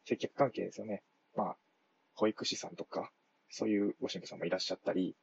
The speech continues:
えー、まあ、それこそ本当に、なんというか、ね、まあ、結局、あまり良しと思わない上司の方とかっていうのはやっぱいらっしゃるので、そういうところを会社関係とか、まあ、世間体とかっていうところですよね。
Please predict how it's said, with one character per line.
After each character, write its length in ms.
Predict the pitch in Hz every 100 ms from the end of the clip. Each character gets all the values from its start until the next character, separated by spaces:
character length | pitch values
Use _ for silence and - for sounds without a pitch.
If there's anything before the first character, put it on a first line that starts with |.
| _ _ _ _ _ _ _ _ _ - _
え 60 | -
ー、 20 | _ _ _ _ _ _ _ _ _ _ _ -
ま 80 | 143
あ、 20 |
そ 80 | 147
れ 60 |
こ 60 | 156
そ 80 | 143
本 100 | 131
当 80 | 127
に、 160 | 131
な 100 | -
ん 20 | 107
と 80 |
い 20 | 185
う 40 |
か、 160 | - - _ _ -
ね、 120 | -
ま 60 | -
あ、 20 |
結 160 | - 139
局、 320 | 165 160 156 _ _ _ _ _ _ _ _
あ 80 | -
ま 80 | 135
り 80 | 131
良 80 | 139
し 140 | -
と 100 | 101
思 160 | 95 107
わ 80 | 110
な 100 | 92
い 60 |
上 180 | 90 104
司 180 | - -
の 100 | 90
方 220 | - 104
と 80 | -
か 160 | - 110
っ 60 |
て 80 | -
い 40 | 101
う 20 |
の 40 |
は 40 | 95
や 40 |
っ 20 |
ぱ 80 | 98
い 60 | 98
ら 80 | 104
っ 20 |
し 140 | -
ゃ 40 | 107
る 320 | 104 101 104
の 80 | -
で、 260 | 87 80 _ _ _ -
そ 120 | -
う 20 |
い 20 |
う 20 | -
と 80 |
こ 100 | -
ろ 60 | 147
を 40 |
会 140 | 120 113
社 80 | 120
関 140 | 117
係 500 | - 95 92 92 95 - _ _ _ _ _
と 80 | -
か、 100 | 92 80
ま 80 | -
あ、 40 |
世 80 | 104
間 200 | 110 107
体 180 | 110 104
と 80 |
か 100 | -
っ 40 | -
て 80 | 92
い 40 |
う 20 |
と 60 | -
こ 100 | 87
ろ 40 |
で 40 | 87
す 80 |
よ 60 | 85
ね。 140 | 135